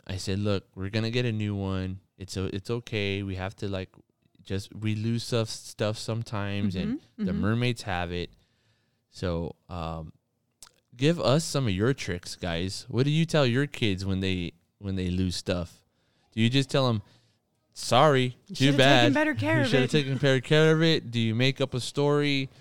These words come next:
Speaker 1: That was the only thing that I can think of, uh, at the time was to make up the story about the mermaids. But what do you guys do? Uh, hit us up, email us. Uh, we'd love to hear from you.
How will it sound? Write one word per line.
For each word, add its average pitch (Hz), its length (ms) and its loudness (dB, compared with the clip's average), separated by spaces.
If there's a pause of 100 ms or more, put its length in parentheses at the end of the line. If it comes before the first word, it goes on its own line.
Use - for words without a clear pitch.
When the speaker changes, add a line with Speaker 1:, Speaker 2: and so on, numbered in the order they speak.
(360)
Speaker 1:
That 127 120 4
was 160 160 8
the 156 80 4
only 143 280 2
thing 131 220 -2
that 110 120 2
I 110 120 2
can 110 160 -4
think 110 260 -4
of, 87 420 -2 (160)
uh, 90 360 -4
at 101 160 -2
the 95 80 -12
time 95 640 -2
was 87 380 -4
to 82 480 -4 (360)
make 104 220 -6
up 95 80 -2
the 90 100 -10
story 92 260 -2
about 90 240 -2
the 82 80 -8
mermaids. 90 560 -4
But 90 220 -4 (340)
what 139 140 2
do 165 60 4
you 143 180 0
guys 104 300 0
do? 90 340 -4 (360)
Uh, 92 200 -2
hit 110 220 -2
us 107 160 -6
up, 101 280 -2 (240)
email 98 400 -2
us. 90 400 -6 (420)
Uh, 90 260 -8
we'd 95 180 -4
love 92 160 0
to 92 120 -10
hear 90 180 -6
from 85 200 -12
you. 78 180 -8